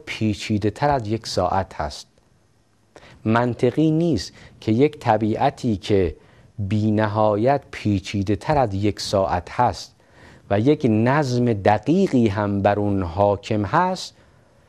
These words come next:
خداوندی، صانعی، اه، سازندهٔ حکیمی وجود نداشته باشه که اون رو انتظام بده. اجمالاً این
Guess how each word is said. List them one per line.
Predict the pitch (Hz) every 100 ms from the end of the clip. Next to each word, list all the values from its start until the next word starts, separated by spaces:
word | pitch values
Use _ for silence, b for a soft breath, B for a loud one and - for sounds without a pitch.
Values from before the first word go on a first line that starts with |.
| b b b
خداوندی، | - - 110 110 107 104 101 127 135 117 101 95 82
صانعی، | - - 104 104 101 104 131 104 95 78 b b b b b b b b b -
اه، | 98 98
سازندهٔ | - 107 104 101 104 101 98 98 92
حکیمی | - 110 - - 185 170 151 135
وجود | 113 95 92 113 113 113
نداشته | 104 104 135 175 156 131 - 131
باشه | 117 113 104 117
که | 104 -
اون | 101 107 107
رو | 110 110 107 B B
انتظام | - 92 85 90 87 92 82
بده. | 71 73 78 - _ _ _ _ _ _ B B
اجمالاً | 151 151 170 175 208
این | 202 165 165 170